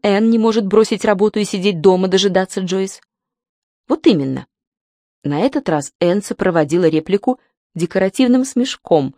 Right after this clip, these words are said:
Она вяло махнула рукой, как бы разгоняя дым, показывая, что сожалеет о своей вредной привычке. "Послушай, Хэл", сказала Сара, понизив голос,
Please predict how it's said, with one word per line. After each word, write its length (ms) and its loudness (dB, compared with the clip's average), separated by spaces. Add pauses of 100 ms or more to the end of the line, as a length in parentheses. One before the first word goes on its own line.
(260)
Она 240 4
вяло 260 4
махнула 480 2
рукой, 320 2
как 200 -4
бы 100 0
разгоняя 500 0
дым, 320 -2 (340)
показывая, 680 4
что 220 -4
сожалеет 640 -2
о 40 -4
своей 320 0
вредной 300 0
привычке. 560 -8 (1200)
"Послушай, 460 -2
Хэл", 340 -4 (540)
сказала 480 -2
Сара, 340 -2
понизив 500 -2
голос, 360 -6